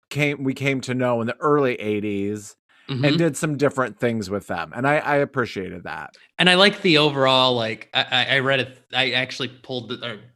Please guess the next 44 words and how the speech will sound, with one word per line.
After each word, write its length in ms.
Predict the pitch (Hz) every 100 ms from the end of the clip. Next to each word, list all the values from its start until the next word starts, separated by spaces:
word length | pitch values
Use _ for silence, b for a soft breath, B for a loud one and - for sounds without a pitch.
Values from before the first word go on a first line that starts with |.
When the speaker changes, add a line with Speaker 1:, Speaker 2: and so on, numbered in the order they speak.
| _ _
Speaker 2:
pulled 220 | 139 113
this 160 | 120 123
out 160 | 113
of 80 | 107
some 180 | 143 123
article 380 | 110 104 - 107
I 80 |
was 140 | 104 107
reading 200 | 110 104
online 460 | 101 98 101 101
too, 260 | 101 107 98
where 160 | 98 101
they 240 | 101 98 B B B
mentioned 340 | 143 156 151
how, 180 | 131 143
like, 180 | 135 127
in 100 | 170
the 140 | 170 127
eighties, 400 | 151 185 180 151
like, 200 | 135 117
the 60 |
revenge 560 | 117 113 123 139 127 113
movie, 640 | 139 135 123 113 107 107 b b b -
like, 100 | 117
it's 100 | -
such 140 | -
a 60 | 123
big 240 | - 135
component 360 | 123 120 131 117
of, 120 | 107
like, 180 | 101 104
action 340 | 131 - 117
movies, 300 | 104 107 104
especially 560 | 104 - 117 120 135 131
in 60 |
the 100 | 131
eighties, 420 | 123 131 135 139 120
where, 120 | 123
like, 240 | 110 -
you 60 | 135
gotta 240 | 139 135
get 360 | 107 127 123 -
your 100 | 101
vengeance. 840 | 85 113 113 104 101 87 - -